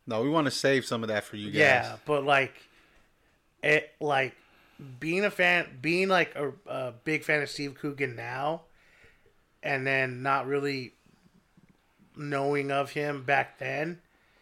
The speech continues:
Speaker 2: it, like, remembering those two things, I think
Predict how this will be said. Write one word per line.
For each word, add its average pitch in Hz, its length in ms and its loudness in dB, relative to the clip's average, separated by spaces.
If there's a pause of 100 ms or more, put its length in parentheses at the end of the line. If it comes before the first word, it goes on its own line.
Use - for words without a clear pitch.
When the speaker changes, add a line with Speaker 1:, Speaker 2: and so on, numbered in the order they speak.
(200)
Speaker 2:
it, 147 340 -6
like, 135 280 -2 (200)
remembering 143 580 0
those 143 200 -2
two 147 160 -8
things, 147 460 -6
I 127 140 -6
think 160 360 -8